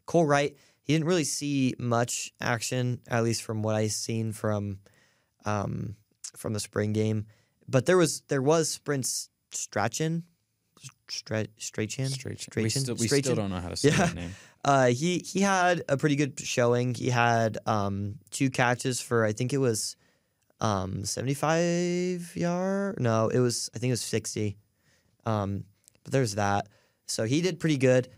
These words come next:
Speaker 1: We also have, uh, Austin Bolt, who's, like, six seven, six six,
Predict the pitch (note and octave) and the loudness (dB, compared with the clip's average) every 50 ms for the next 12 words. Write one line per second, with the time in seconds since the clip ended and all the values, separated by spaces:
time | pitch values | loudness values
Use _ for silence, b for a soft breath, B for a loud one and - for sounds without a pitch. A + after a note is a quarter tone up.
0 | b b - C3 C3+ D3+ E3 E3+ - F#3 E3 E3 D#3+ C#3 - - - - _ _ | b b 0 4 4 4 4 4 2 -2 -2 0 0 -2 -2 -6 -14 -16 _ _
1 | - B2+ A#2+ A#2 - - A2 A#2 A2 - - A#2 G#2+ G2 G#2+ A2 A2+ A#2 - A#2+ | 0 0 2 2 2 2 0 0 0 -2 -4 -6 -4 0 2 4 4 2 2 0
2 | A#2 G#2+ G2 G#2+ G#2 - - - - - - - - - - G#2 G#2 G#2 G#2+ A2+ | -4 -4 -2 -2 -4 -4 -4 -6 -6 -6 -6 -6 -6 -6 -4 -4 -2 -2 0 0
3 | A#2+ A#2+ _ _ _ - - - - A2+ G2+ - - - A2+ A2+ A2+ - - - | -2 -4 _ _ _ -14 -10 -4 -4 -4 -4 -4 -4 -4 -4 -4 -4 -4 -8 -10